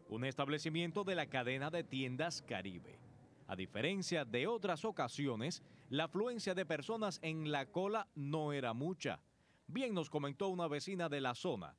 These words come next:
que habíamos ido hasta allí en un día tranquilo. Lo cierto es que la venta de pollo sostenido en los últimos cuatro días ha garantizado la estabilidad y con ello la disciplina.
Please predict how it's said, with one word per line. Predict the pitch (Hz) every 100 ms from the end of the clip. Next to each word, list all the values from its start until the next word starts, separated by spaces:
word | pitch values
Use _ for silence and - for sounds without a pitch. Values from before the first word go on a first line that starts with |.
| _
que | 151
habíamos | 131 175 151 139 175
ido | 170 160
hasta | 131 - 120
allí | 113 165 208 -
en | 165 160 190
un | 190
día | 165 147 101
tranquilo. | 90 87 - 95 80 69 _ _ - - -
Lo | 101
cierto | 160 180 156 170
es | 175 -
que | 170
la | 156 147
venta | 233 202 196
de | 160
pollo | 156 214 202
sostenido | 170 180 131 160 208 196 185
en |
los | 165 147
últimos | 220 180 208 175 -
cuatro | - 156 202 170 156
días | 143 135 95 82 - - - -
ha | 117
garantizado | 127 139 135 135 151 185 180
la | 160
estabilidad | 151 147 170 180 131 101 90 - - -
y | 220
con | 208 202
ello | 175 160 165 156
la | 135 135
disciplina. | 127 156 139 117 98 87 82 69